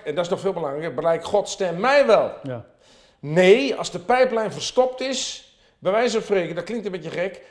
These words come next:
Speaker 1: dan kun je nog maar één ding bidden. "God, alstublieft, zie of er bij mij een heilloze weg is."
Speaker 2: Ja.
Speaker 1: Neem, ik wil dat die, die, die, die, die klonter in die pijplijn, die de communicatie met u verstoort, ik wil dat die weggaat. En als je weet wat voor zonde dat is in je leven,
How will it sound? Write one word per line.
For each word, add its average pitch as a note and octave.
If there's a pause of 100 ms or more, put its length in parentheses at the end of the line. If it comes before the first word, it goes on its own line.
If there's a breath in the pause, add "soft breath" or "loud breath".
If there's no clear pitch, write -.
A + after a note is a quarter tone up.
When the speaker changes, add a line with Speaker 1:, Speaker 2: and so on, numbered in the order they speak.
Speaker 1:
dan E3+
kun A3
je G3+
nog F3+
maar F3+
één A#3
ding A3
bidden. D#3
"God, -
alstublieft, -
zie F#3+
of C#3
er D#3+
bij D3+
mij D3
een C3+
heilloze C#3
weg D3
is." G#2+ (120 loud breath)
Speaker 2:
Ja. A2+ (120)
Speaker 1:
Neem, G3 (220 loud breath)
ik F3
wil G3
dat -
die, D#3+ (200)
die, C#3
die, C3
die, C3+
die B2
klonter F#3+ (420 soft breath)
in G3
die F#3+
pijplijn, F3
die D3
de D3
communicatie E3+
met E3
u E3
verstoort, C#3+
ik D3
wil F#3
dat D#3
die D3+
weggaat. E3 (580 soft breath)
En D3+
als D3+
je D3+
weet A3+
wat G3
voor D3+
zonde D#3
dat B2
is D#3+
in F#3
je F3+
leven, F#3+